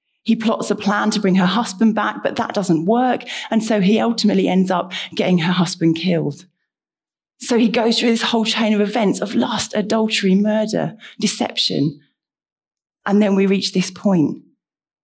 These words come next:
David is completely broken.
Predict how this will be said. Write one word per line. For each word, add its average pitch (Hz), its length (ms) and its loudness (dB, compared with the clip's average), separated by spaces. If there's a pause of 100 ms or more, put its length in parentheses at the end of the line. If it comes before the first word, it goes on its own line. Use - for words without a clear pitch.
(760)
David 240 480 2
is 190 140 0
completely 190 800 0
broken. 165 640 -2